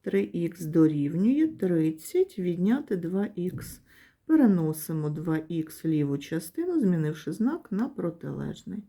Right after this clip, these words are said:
Отримаємо п'ять х дорівнює тридцять. Тоді х дорівнює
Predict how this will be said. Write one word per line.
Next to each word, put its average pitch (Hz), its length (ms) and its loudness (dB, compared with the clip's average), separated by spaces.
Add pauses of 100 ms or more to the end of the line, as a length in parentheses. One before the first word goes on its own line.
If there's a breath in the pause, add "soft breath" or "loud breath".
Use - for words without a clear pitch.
(600 soft breath)
Отримаємо 165 680 -2
п'ять 156 520 -4 (120)
х - 200 -16
дорівнює 180 600 2
тридцять. - 840 -6 (540 soft breath)
Тоді 170 680 -2
х - 180 -14
дорівнює 180 960 0